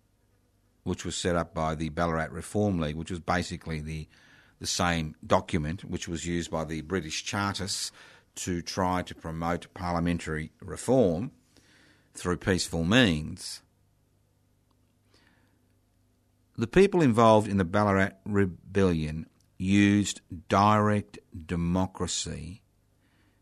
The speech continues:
as the primary feature of their organisation. It's only natural that people who are denied participation in the,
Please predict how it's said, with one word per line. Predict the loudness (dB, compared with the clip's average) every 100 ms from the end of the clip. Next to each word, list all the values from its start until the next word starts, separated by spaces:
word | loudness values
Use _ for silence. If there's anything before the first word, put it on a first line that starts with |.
| -8
as | -6
the | -6
primary | -8 -8 0 2 4 4 4 2 0 -2
feature | -10 -12 -2 -2 0 -2 -6 -6
of | -6 -6 -2
their | -2 -2
organisation. | -6 -8 -6 -6 -6 -8 -10 -10 -12 -16 _ _ _ _ _ _ _ _ _ _ _ _ _ _ _ _ _ -12
It's | 0 4
only | 6 6
natural | 6 6 6 -2 -4 -8 -20 _ _ _ _ _ _ _ _ _ _ _ _ _ _ _ _
that | 0 0
people | 6 4 6 2
who | 6 10
are | 10 10 6 0
denied | 6 10 10 10 6 2
participation | 0 0 0 -6 -6 0 0 0 -2 -4 -4 -4
in | 0 2
the, | 0 -2 -8